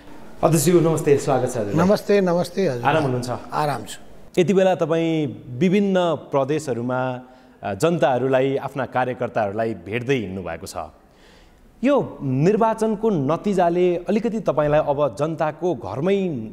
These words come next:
Speaker 1: पुगिन भने मेरो यो राजनीतिको पनि अब अथवा यो उमेरका हिसाबले पनि अलिक, अ, बुढ्यौली लागे पछाडि स्थापना गरेको पार्टीको अस्तित्व अलि धरापमा पर्छ भन्ने अनुभूति भएर हो?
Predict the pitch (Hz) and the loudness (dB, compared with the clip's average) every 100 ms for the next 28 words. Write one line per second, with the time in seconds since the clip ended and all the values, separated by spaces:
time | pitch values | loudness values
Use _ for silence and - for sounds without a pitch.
0 | - 170 156 165 143 90 120 139 - - | -4 0 2 2 0 -2 -6 -8 -14 -20
1 | - - - 160 180 175 170 160 - - | -20 -12 0 2 4 4 4 2 -2 -10
2 | - - - 147 135 165 160 165 147 160 | -20 -20 -14 -4 0 0 0 -2 -2 -2
3 | 160 185 233 156 156 143 160 156 156 151 | 0 2 2 2 2 0 0 0 0 -2
4 | 156 151 147 127 135 139 135 160 151 156 | 0 0 -2 -4 -4 -4 -4 -4 -2 -4
5 | 156 - - - - 117 113 107 143 170 | -4 -10 -20 -20 -10 -4 -2 0 2 4
6 | 165 156 135 143 143 127 131 143 - 131 | 4 2 2 0 -4 -6 -4 -4 -2 -2
7 | 127 127 120 117 117 110 117 110 120 135 | -2 -2 -2 -2 -4 -2 -2 -2 -6 -6
8 | 120 - 131 - 127 131 - - - 180 | -8 -8 -8 -2 -2 -2 -10 -10 0 0
9 | 202 107 117 127 127 117 127 - 135 131 | 0 0 -2 0 -2 -2 -2 -2 -2 -2
10 | 104 117 135 110 104 98 104 90 95 160 | -2 -4 -2 -2 -4 -6 -4 -4 -2 -2
11 | 190 | -4